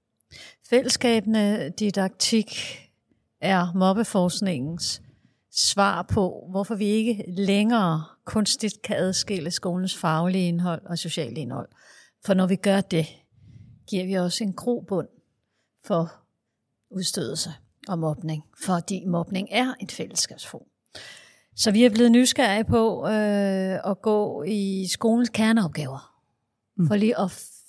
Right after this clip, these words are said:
Speaker 1: finde ud af, kan vi finde bedre veje i antimobning. Og, øh, så blev vi jo optaget af, hvad en god undervisning faktisk kan. Vi blev optaget af, at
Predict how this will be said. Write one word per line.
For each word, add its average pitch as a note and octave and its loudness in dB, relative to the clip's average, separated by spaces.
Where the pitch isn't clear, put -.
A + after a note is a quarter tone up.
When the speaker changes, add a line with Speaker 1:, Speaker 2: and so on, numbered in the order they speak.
Speaker 1:
finde G#3+ 4
ud A3 4
af, F3+ 2
kan - -12
vi G3+ -4
finde G#3 -4
bedre G#3+ 4
veje E3+ -2
i E3 -8
antimobning. E3+ -4
Og, F#3 -2
øh, F3+ -2
så G#3+ -6
blev G#3+ -2
vi G#3 -2
jo G#3 -2
optaget F#3+ -2
af, F3+ -2
hvad F3 -4
en F3+ -10
god A#3 -2
undervisning G#3+ -2
faktisk F#3 -10
kan. G3 -8
Vi F#3 -6
blev G#3 -6
optaget G#3 0
af, G3 -4
at G3 0